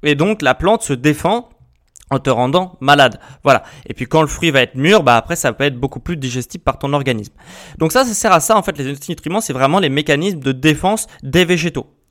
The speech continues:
Ok ? Seulement une fois mature, comme je t'ai dit, euh, la quantité d'antinutriments descend et, euh, ça devient plus ou moins comestible.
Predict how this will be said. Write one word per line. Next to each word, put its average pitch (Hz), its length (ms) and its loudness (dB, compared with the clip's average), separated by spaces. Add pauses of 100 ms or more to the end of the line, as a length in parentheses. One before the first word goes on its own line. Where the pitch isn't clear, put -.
(100)
Ok ? 147 260 0 (840)
Seulement 180 320 2
une 208 80 2
fois - 160 0
mature, 139 320 0
comme 165 120 -2
je 139 60 -16
t'ai 143 100 -4
dit, 226 180 -4 (360)
euh, 131 160 4
la 135 100 4
quantité 180 440 -2
d'antinutriments 151 600 -2
descend 147 580 2 (380)
et, 190 320 8
euh, 127 200 -4
ça 135 180 -2
devient 135 380 0
plus 127 220 -8
ou 135 80 -2
moins 160 200 2
comestible. 143 680 -4